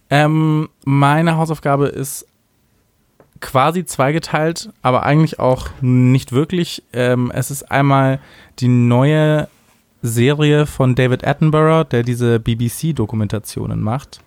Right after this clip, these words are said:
wie unser Planet. Die heißt David Attenborough, mein Leben auf unserem Planeten. Und David Attenborough ist vor, ich glaube, zwei, drei Wochen, ähm, Instagram beigetreten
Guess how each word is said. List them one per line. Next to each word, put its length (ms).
wie 100
unser 220
Planet. 520
Die 60
heißt 220
David 240
Attenborough, 440
mein 160
Leben 240
auf 140
unserem 240
Planeten. 500
Und 460
David 240
Attenborough 420
ist 140
vor, 720
ich 140
glaube, 400
zwei, 340
drei 300
Wochen, 460
ähm, 560
Instagram 460
beigetreten 760